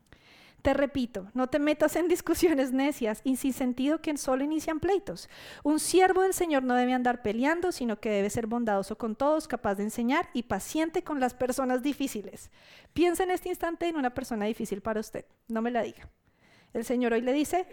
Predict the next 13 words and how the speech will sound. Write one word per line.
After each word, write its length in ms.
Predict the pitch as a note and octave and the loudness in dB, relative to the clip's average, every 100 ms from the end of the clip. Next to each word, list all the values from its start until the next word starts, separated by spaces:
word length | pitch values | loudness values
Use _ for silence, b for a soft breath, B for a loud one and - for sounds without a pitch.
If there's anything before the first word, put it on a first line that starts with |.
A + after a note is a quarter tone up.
| B B | B B
"Sé 200 | - A3+ | -2 0
paciente". 520 | A#3 - A#3+ - - - _ _ _ B B B B - | 0 -2 -6 -10 -18 -20 _ _ _ B B B B 0
Instruye 560 | D#4 - F4+ F#4+ F#4+ | 0 2 4 4 4
con 200 | G4+ G#4 | 4 2
ternura 460 | G4 D#4+ D4 D4 D#4 | 2 2 4 4 4
a 40 | |
los 180 | E4 - | 2 0
que 100 | D#4 | -2
se 140 | - | 0
oponen 420 | C4+ C#4 C4 B3+ C4+ | 0 2 2 4 2
a 60 | |
la 160 | C#4 C#4 | 4 4
verdad. 420 | C4+ A#3+ F#3+ | 4 4 0